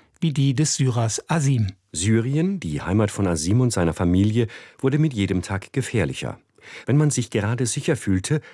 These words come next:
Speaker 2: flogen Bomber über uns hinweg und ließen reihenweise Gebäude einstürzen“,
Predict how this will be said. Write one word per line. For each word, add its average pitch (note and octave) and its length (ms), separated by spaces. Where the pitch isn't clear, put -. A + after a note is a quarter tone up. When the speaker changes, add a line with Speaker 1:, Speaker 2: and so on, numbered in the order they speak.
Speaker 2:
flogen C3+ 340
Bomber C3+ 300
über D#2 160
uns F#2+ 220
hinweg G#2+ 340
und F#2 160
ließen A#2 320
reihenweise A2 560
Gebäude A2 400
einstürzen“, E2 680